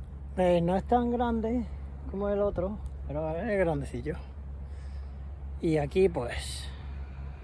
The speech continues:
estoy también esparciendo los montones de estiércol que hay aquí. Y el de antes, como era muy enorme, las montañas de estiércol también eran más grandes que las que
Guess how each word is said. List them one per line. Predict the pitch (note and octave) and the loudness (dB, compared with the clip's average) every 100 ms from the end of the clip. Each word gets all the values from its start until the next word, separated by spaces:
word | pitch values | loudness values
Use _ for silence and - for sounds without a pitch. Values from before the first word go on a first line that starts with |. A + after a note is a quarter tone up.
| - - - - - | -10 -10 -10 -10 -4
estoy | E3+ C#3+ | 0 0
también | C#3 C3+ E3 F3+ F3+ - - - - - - - - - - - | 0 -2 0 0 -2 -4 -4 -4 -6 -6 -6 -8 -8 -10 -10 -8
esparciendo | - E3 C#3+ F#3 F#3 | -2 0 4 6 6
los | F3 | 6
montones | E3+ E3+ F3 F#3+ E3+ | 4 2 2 2 2
de | D#3+ | 0
estiércol | - A3+ B3+ B3+ B3+ A3 - - - - | 4 4 4 4 2 0 -4 -8 -8 0
que | F3+ | 4
hay | F3 | 4
aquí. | E3+ A3 C4+ B3+ - - - - - - - - - - - - - - - - - | 4 6 6 4 0 -8 -8 -8 -8 -8 -8 -8 -8 -8 -10 -10 -10 -10 -8 -8 -2
Y | F#3+ G3 F#3 F3+ F#3+ | 4 8 8 8 6
el | G3 G3 | 4 8
de | A3 | 10
antes, | D4+ C#4+ C4+ B3+ A#3+ | 10 12 12 12 12
como | A3+ A#3+ | 12 12
era | A#3+ A3 | 12 12
muy | A#3+ C4+ | 12 12
enorme, | C4 B3 B3 A3+ G#3+ G#3 - - - - - - - - - - - | 12 12 12 12 12 8 4 -6 -6 -8 -8 -10 -8 -8 -6 -4 6
las | F3 | 10
montañas | F#3 F3+ G#3 A3 A3+ | 10 12 12 12 12
de | G#3+ | 12
estiércol | - A3 G#3 G3 | 12 12 12 10
también | F3+ F#3 G3+ | 8 8 10
eran | G3 G3 F#3+ G3 F#3+ F3+ | 8 8 6 6 6 6
más | F3 F#3+ | 6 6
grandes | F3+ F#3 F3+ E3+ | 8 6 4 2
que | - | 0
las | E3 E3 | 0 0
que | F3 E3+ D#3+ E3 D#3+ E3 | 2 2 2 0 0 -4